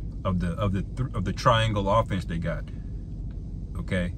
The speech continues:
you read Revelation, the sixteenth chapter, you got the three unclean spirits that came out like frogs. America is one of 'em, man.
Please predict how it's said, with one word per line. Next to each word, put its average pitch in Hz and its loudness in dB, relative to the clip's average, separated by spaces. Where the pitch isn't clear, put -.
you 87 0
read 107 2
Revelation, 104 2
the 90 2
sixteenth 101 -2
chapter, 92 2
you 92 2
got 92 0
the - -2
three 113 0
unclean 110 2
spirits - 0
that - -4
came 110 2
out 95 4
like 92 2
frogs. 107 6
America 110 4
is 107 -2
one 147 0
of 160 2
'em, 82 0
man. 107 2